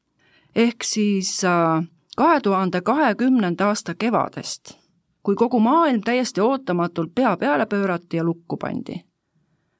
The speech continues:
Kui kehtima hakkasid ranged reeglid ja käitumisnõuded ning, äh, epideemia tungis inimeste tavaellu, puudutades lähedalt igaüht. Meditsiiniline,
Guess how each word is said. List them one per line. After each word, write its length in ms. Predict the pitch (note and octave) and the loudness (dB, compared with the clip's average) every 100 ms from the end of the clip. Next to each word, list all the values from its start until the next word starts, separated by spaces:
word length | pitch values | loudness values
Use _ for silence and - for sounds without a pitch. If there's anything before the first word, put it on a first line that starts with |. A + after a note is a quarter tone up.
| - | -4
Kui 100 | F#3 | 0
kehtima 500 | C4+ F#4+ - B3 F3 | 0 0 0 0 2
hakkasid 480 | A3 - F3 E3 | 0 0 -4 -2
ranged 400 | - A3 C4 E3+ | 0 2 2 0
reeglid 480 | F#3+ C#4 C#4+ A3+ F3+ | 0 0 0 0 -2
ja 80 | E3+ | -2
käitumisnõuded 1200 | G#3 A#3+ - D#3 C#3+ G3 A#3+ B3+ E3+ D#3 D3 - _ _ _ _ _ - | -2 -2 -2 -2 0 2 4 2 0 -4 -6 -14 _ _ _ _ _ 0
ning, 580 | G3 F#3+ E3+ D#3+ C#3+ | 2 4 4 2 0
äh, 220 | D#3 D3 E3 F#3+ | 0 0 -2 -4
epideemia 840 | G3 - D3+ B3+ D4+ E3+ - B1 - E3+ _ _ _ - | -6 -6 0 0 2 0 -2 -4 -8 -12 _ _ _ -2
tungis 360 | G3+ G#3 F3+ F#3 | 2 2 2 2
inimeste 540 | A#3+ B3 E3 E3 D#3 | 4 4 2 0 -4
tavaellu, 680 | G3 A#3+ A3 D3+ C#3+ - B2 _ _ _ _ _ | -2 2 2 0 -4 -6 -10 _ _ _ _ _
puudutades 580 | A#3 B3+ F#3 - - D#3+ | 2 2 0 -8 -6 0
lähedalt 460 | A#3 D4 C4 F3 F3+ | 2 2 0 -2 -4
igaüht. 600 | A3+ B3 F3 E3+ - - _ _ _ - | -2 -2 -2 -6 -18 -20 _ _ _ 0
Meditsiiniline, 1200 | F#3 G#3 G3+ - D4+ F#4 E4 A#3 F3 E3 D#3 D3+ | 2 2 -2 0 2 4 6 4 2 2 2 0